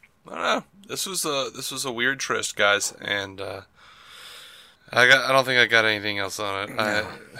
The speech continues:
Speaker 2: No, no, I'm, I'm, I'm done with it. I think I'm gonna go do that thing I was resisting doing.
Speaker 1: Mm.
Speaker 2: Yeah.
Speaker 1: All right. Well, um, here's the better animated features in the future.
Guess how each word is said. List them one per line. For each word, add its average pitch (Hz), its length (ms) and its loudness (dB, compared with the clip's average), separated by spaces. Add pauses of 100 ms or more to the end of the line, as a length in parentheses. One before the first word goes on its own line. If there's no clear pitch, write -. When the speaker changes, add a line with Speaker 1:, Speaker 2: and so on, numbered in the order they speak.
(880)
Speaker 2:
No, 90 340 -8 (160)
no, 92 80 -14
I'm, 92 380 -12
I'm, 104 240 -10
I'm 104 160 -6
done 85 180 -10
with 80 100 -14
it. 90 60 -10
I 92 80 -4
think 104 200 -10
I'm 107 80 -6
gonna 101 180 -2
go 95 80 -2
do 92 140 -4
that 92 160 -2
thing 87 200 -8
I 87 40 -2
was 85 180 -10
resisting 85 480 -10
doing. 82 340 -14 (300)
Speaker 1:
Mm. 107 320 -8 (320)
Speaker 2:
Yeah. 85 80 -20 (260)
Speaker 1:
All 240 120 0
right. 131 260 0
Well, 110 300 -2 (840)
um, 110 460 -2
here's 165 260 -2
the 143 80 -8
better 139 320 6
animated 127 520 4
features 120 440 -2
in 101 60 -8
the 101 80 -12
future. 175 400 -2